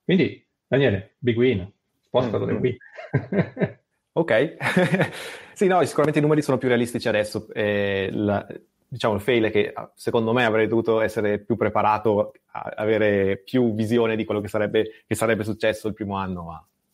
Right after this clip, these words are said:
Speaker 2: vabbè.
Speaker 1: Allora, uno dei, uno dei fail, eh, miei è che non c'è stata crescita di fatturato. Eh, come dicevo prima, per, n-, non c'è stato questo due X,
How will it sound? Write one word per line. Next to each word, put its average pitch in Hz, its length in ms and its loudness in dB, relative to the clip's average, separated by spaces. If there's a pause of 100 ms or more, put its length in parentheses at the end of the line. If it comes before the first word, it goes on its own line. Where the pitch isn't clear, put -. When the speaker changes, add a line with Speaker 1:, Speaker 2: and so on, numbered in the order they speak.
Speaker 2:
vabbè. 95 340 0 (760)
Speaker 1:
Allora, 254 240 -2
uno 254 180 -4
dei, 226 120 -2 (480)
uno 214 200 -2
dei 196 100 0
fail, 220 420 -2
eh, 202 720 0
miei 277 320 0
è 170 220 0
che 185 100 0
non 185 120 2
c'è 180 120 0
stata - 260 -2
crescita 196 520 0
di 156 80 -2
fatturato. 240 760 0 (280)
Eh, 143 560 0
come 143 160 -2
dicevo 156 260 -2
prima, 160 320 0
per, 143 280 -2
n-, 139 180 -4
non 143 100 -2
c'è 139 140 -2
stato 151 280 0
questo 131 580 0
due 147 380 0
X, - 200 -8